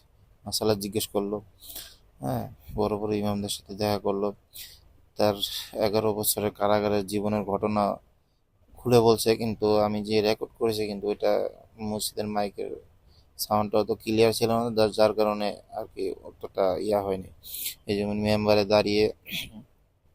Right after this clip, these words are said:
হুম, আহ, খোলাসা করে সব বলছে যে কীভাবে কী ঘটনা ঘটছে।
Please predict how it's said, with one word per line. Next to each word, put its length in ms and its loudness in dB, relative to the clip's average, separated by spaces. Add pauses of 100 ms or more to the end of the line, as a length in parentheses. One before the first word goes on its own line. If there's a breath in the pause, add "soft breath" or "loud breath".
(200)
হুম, 320 -4 (680 soft breath)
আহ, 300 0
খোলাসা 480 2
করে 160 4
সব 260 -2
বলছে 380 2
যে 360 -2 (280)
কীভাবে 400 -2
কী 200 -6
ঘটনা 340 -2
ঘটছে। 380 -2